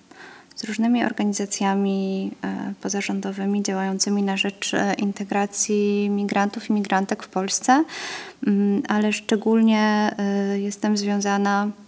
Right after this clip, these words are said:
mm, z osobami, które mieszkają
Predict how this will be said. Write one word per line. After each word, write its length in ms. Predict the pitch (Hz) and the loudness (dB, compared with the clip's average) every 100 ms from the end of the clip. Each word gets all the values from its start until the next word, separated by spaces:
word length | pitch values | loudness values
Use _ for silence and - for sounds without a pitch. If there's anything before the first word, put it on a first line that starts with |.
| - - | -14 -2
mm, 600 | 202 196 196 196 196 196 | 0 2 0 0 0 0
z 80 | 202 | -2
osobami, 460 | - 208 196 220 | 0 2 4 4
które 220 | 226 - | 2 -2
mieszkają 560 | 202 196 - 196 196 196 | 0 0 0 0 2 0